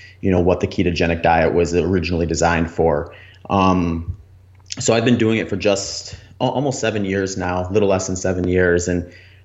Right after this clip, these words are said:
uh, I've done a lot of different kind of, like, uh, tweaks and, like, uh, self-experimentation type things in terms of kinda how I structure the high fat program within my lifestyle,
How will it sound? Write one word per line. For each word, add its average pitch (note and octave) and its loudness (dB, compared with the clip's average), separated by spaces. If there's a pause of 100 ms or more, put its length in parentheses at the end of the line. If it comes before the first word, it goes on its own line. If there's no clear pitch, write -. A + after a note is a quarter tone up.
uh, F2+ -4
I've F#2 2
done F#2 0
a F#2 0
lot F#2 2
of F2+ -2
different F#2 -4
kind G2 0
of, F2+ 0
like, F2 2
uh, F2 2 (300)
tweaks G2 -2
and, F2+ -2 (220)
like, F2+ 0
uh, F2 4
self-experimentation F#2 0
type F2+ 0
things F2 -2
in F2+ -2
terms F#2 0
of F#2 0
kinda F2+ 0
how F2 2
I E2+ 4
structure F2 -2 (540)
the G2 4
high F#2 0
fat F2+ -2
program F#2 0
within F2+ -2
my F2+ 0
lifestyle, A2 0